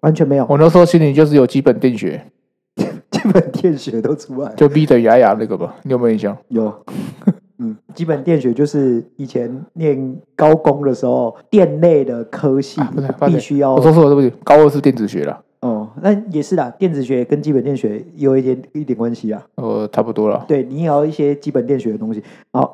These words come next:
Speaker 1: <clears throat> 回到刚刚的，呃，就是高工只要是练电类的，比如说电机、电子或者资讯，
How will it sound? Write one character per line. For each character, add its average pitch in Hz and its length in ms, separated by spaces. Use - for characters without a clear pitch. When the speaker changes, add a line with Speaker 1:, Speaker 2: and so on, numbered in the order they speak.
Speaker 1:
<clears throat> 139 160
回 151 100
到 165 100
刚 151 160
刚 147 120
的， 117 120
呃， 151 100
就 165 100
是 165 200
高 175 160
工 175 240
只 147 120
要 131 120
是 160 140
练 139 400
电 156 280
类 147 180
的， 107 100
比 120 120
如 107 80
说 139 120
电 139 260
机、 123 180
电 131 220
子 - 220
或 135 220
者 127 40
资 127 160
讯， 113 300